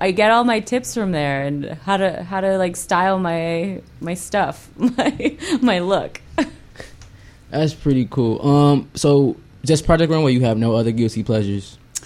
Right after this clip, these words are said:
Speaker 2: no other v-, secret vices.
Speaker 1: Um, I love house music. I love to dance.
Speaker 2: Mm-hmm.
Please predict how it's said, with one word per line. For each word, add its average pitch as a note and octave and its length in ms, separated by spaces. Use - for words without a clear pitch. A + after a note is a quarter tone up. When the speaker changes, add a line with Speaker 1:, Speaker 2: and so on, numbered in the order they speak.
Speaker 2:
no A2 160
other A2+ 140
v-, G#2+ 200
secret A#2+ 340
vices. G#2+ 600
Speaker 1:
Um, G#3+ 560
I F#3+ 100
love F#3 300
house F3 300
music. C4 500
I F3+ 80
love E3 200
to F3+ 80
dance. D#3+ 840
Speaker 2:
Mm-hmm. C3 300